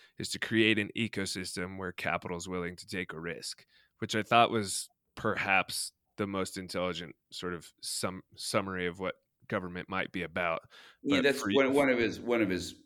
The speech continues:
Speaker 2: economist speechwriters wrote that for him.
Speaker 1: Yeah, <laughs> yeah, totally. <laughs> What,
Speaker 2: No,
Speaker 1: what
Speaker 2: listen,
Speaker 1: do you think?
Speaker 2: listen. Gov-, gov-, government is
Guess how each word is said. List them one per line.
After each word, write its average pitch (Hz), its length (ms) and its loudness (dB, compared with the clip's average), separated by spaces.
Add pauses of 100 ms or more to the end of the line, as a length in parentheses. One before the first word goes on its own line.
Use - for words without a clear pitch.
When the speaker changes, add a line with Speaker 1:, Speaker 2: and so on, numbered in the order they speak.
Speaker 2:
economist 90 640 -2
speechwriters 67 540 -6
wrote 60 180 -10
that 50 240 -14
for - 160 -14
him. - 140 -16
Speaker 1:
Yeah, 160 420 10
<laughs> - 60 2
yeah, 143 180 10
totally. 135 600 6
<laughs> - 800 -4
What, 156 260 6
Speaker 2:
No, 175 120 6
Speaker 1:
what 165 120 10
Speaker 2:
listen, 190 200 12
Speaker 1:
do 175 60 4
you 160 60 8
think? - 0 -
Speaker 2:
listen. - 280 4 (120)
Gov-, 185 280 6
gov-, - 220 2 (420)
government 175 760 4 (100)
is 117 720 -2